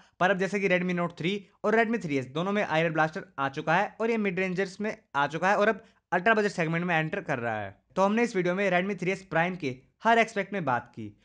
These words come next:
और फोर मंथ्स यूज़ करने के बाद भी आज भी इसे मैं रिकमेंड कर सकता हूँ।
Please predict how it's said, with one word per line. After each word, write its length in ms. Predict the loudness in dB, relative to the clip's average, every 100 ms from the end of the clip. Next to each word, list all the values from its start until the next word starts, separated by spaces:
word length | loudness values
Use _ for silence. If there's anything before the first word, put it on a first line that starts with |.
| _
और 100 | -4
फोर 260 | 0 0 2
मंथ्स 220 | 0 -2
यूज़ 140 | -4 -2
करने 240 | -2 -2
के 80 | -2 0
बाद 240 | 0 0
भी 220 | -6 -10 -12 _ _
आज 220 | 2 4 2
भी 120 | -2
इसे 160 | -2 -2
मैं 140 | -2
रिकमेंड 360 | -2 -4 -6 -4
कर 140 | -4
सकता 300 | -4 -8 -8
हूँ। 180 | -8 -10